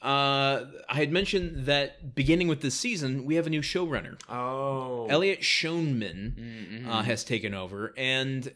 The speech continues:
Speaker 1: it does feel like it's messing the formula up a bit. It feels like they are trying to skate by on familiarity with the characters, but
Speaker 2: Mm-hmm.
Speaker 1: everything is just not quite as strong as it should be.
Speaker 2: Yeah.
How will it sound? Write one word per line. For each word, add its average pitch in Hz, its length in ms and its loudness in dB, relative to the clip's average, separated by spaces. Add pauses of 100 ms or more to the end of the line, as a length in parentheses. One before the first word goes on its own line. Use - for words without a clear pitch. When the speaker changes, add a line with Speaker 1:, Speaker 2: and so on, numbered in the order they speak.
Speaker 1:
it 147 280 -6
does 185 380 2
feel 240 280 0
like 202 200 2
it's 170 160 -4
messing 180 340 -2
the 156 60 0
formula 139 460 0
up 98 280 -6
a 87 40 -16
bit. 87 300 -10 (220)
It 131 100 -4
feels 220 220 4
like 233 180 4
they 185 220 8
are 135 500 4 (380)
trying 180 340 4
to 151 80 2
skate 156 480 6
by 143 440 2
on 127 320 -2
familiarity 131 840 4
with 143 160 -6
the 131 80 -2
characters, 170 640 -4
but 156 240 2
Speaker 2:
Mm-hmm. 139 180 -8 (140)
Speaker 1:
everything 165 480 4
is 123 240 0
just - 280 -6
not 127 380 -2 (160)
quite 139 340 -2
as 123 140 -2
strong 127 420 0
as 113 120 -2
it - 160 -4
should 147 280 -2
be. 170 340 -6
Speaker 2:
Yeah. 98 420 0